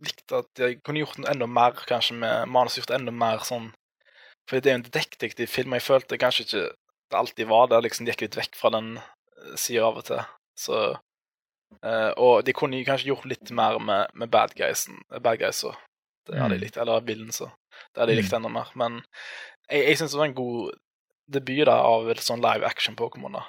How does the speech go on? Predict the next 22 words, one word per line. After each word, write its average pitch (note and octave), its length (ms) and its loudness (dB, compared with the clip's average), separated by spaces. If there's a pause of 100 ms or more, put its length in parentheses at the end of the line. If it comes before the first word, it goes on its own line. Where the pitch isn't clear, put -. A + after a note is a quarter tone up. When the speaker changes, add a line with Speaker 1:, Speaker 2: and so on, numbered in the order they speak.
(100)
Speaker 1:
Det, - 140 -10 (360)
det - 140 -10
synes A#2+ 200 -12
jeg - 80 -10
så - 80 -4
absolutt - 500 -10
det - 100 -10
var. - 140 -10 (1000)
Speaker 2:
Mm. A2+ 340 -4 (880)
Speaker 1:
Så, D3 180 -8 (380)
ja, F3+ 180 2
nei, G3 180 -2
den F3+ 240 -2
var D#3 160 -8
en D3+ 80 -8
glad C#3+ 180 -4
filmkos - 380 -4
av C#3+ 60 -8
meg C3 140 -4
i - 40 -4
hvert B2 140 -8
fall. - 160 -12